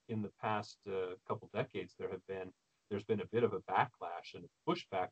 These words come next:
by researchers that have actually demonstrated the remarkable reliability of eyewitness to re-, uh, recollect details. I mean, it,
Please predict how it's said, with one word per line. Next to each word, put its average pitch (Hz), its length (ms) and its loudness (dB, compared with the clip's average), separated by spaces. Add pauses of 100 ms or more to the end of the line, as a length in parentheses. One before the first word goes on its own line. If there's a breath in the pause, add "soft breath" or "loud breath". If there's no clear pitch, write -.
by 90 180 -2 (460)
researchers 104 600 -2
that 98 180 -4
have 92 120 -4 (600)
actually 113 460 4
demonstrated 104 720 0 (140)
the 98 80 -6
remarkable 104 760 2
reliability 110 1120 6
of 90 100 -2 (180)
eyewitness 98 500 -4
to 104 140 -6 (560)
re-, 113 160 2 (140)
uh, 95 80 -2
recollect 98 500 2 (140)
details. - 680 -8
I 101 60 -10
mean, 92 140 -8
it, 92 120 -4